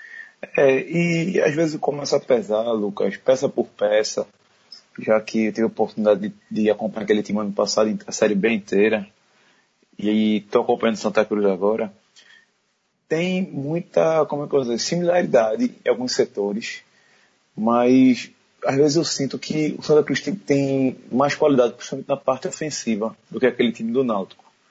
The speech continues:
E assim, tu sabe que eu adoro dessas coisas de retrospecto, de curiosidade. E tem dois lances que o torcedor do Santa Cruz vai poder se empolgar um pouquinho mais com o Givanildo.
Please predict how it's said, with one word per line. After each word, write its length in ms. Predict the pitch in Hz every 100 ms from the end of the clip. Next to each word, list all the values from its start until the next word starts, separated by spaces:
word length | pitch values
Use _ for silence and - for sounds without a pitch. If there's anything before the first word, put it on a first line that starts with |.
| _ _ _ _ _ _ _ _ _ _ _ -
E 200 | 113 135
assim, 200 | 131 110
tu 140 | 139
sabe 220 | 131 147
que 80 | -
eu 20 | 156
adoro 220 | 135 147
dessas 340 | 143 - 139
coisas 200 | - 135
de 100 | 120
retrospecto, 840 | 123 - 110 - 107 113 107 - 104
de 160 | 110
curiosidade. 920 | 113 120 120 110 104 101 101 107 101 101 - _ _ _ _
E 80 | 131
tem 240 | 123 170 143 - -
dois 300 | - 160 180
lances 240 | 135 135
que 60 | -
o 40 |
torcedor 260 | - 147 139
do 60 | -
Santa 240 | 143 147
Cruz 300 | - 127 - _
vai 120 | 110 127
poder 200 | 180 131
se 120 | -
empolgar 280 | 139 123 127
um 40 |
pouquinho 240 | 127 135
mais 140 | 143 139
com 120 | 143
o 20 |
Givanildo. 520 | 123 135 156 120 101